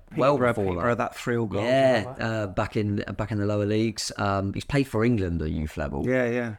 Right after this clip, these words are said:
Speaker 2: He's a bloody good player. Um, and I just think that he's not, I've said this before with other players, he's not brand new and shiny.
Speaker 1: Yeah.
Speaker 2: People get a little bit, "Oh, he's a bit older, let's replace him." And, and Aarons has been really, really good.
Speaker 1: Yeah, I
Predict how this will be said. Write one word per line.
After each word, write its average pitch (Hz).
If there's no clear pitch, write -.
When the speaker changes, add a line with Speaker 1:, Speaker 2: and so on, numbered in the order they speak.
Speaker 2:
He's 104
a 120
bloody 160
good 123
player. 87
Um, 101
and 113
I 120
just 160
think 123
that 104
he's 113
not, 113
I've -
said 143
this 98
before 104
with 95
other 107
players, 87
he's 95
not 110
brand 98
new 95
and 92
shiny. 80
Speaker 1:
Yeah. 85
Speaker 2:
People 98
get 85
a 82
little 98
bit, 95
"Oh, 95
he's 95
a 95
bit 98
older, 92
let's 95
replace 98
him." 90
And, 87
and 110
Aarons 123
has 98
been 101
really, 98
really 95
good. 104
Speaker 1:
Yeah, 87
I 85